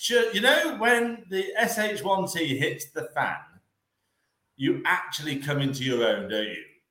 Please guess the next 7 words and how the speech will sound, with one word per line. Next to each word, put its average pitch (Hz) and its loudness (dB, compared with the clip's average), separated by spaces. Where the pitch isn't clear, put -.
No, 165 2
forget 208 4
order 175 2
takers, 135 2
forget 147 0
deal 135 4
makers. 110 -2